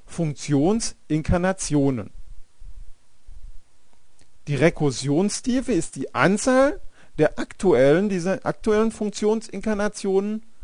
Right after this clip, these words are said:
minus eins. So ist das halt definiert. Der Begriff der Inkarnation, den finden wir auch bei Variablen. Variableninkarnation ist die konkrete Ausprägung, das heißt der Speicherplatz einer Variablen.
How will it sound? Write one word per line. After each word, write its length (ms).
minus 540
eins. 480
So 80
ist 100
das 160
halt 160
definiert. 540
Der 100
Begriff 380
der 140
Inkarnation, 720
den 160
finden 220
wir 140
auch 80
bei 200
Variablen. 840
Variableninkarnation 1500
ist 200
die 100
konkrete 760
Ausprägung, 680
das 140
heißt 200
der 80
Speicherplatz 680
einer 320
Variablen. 720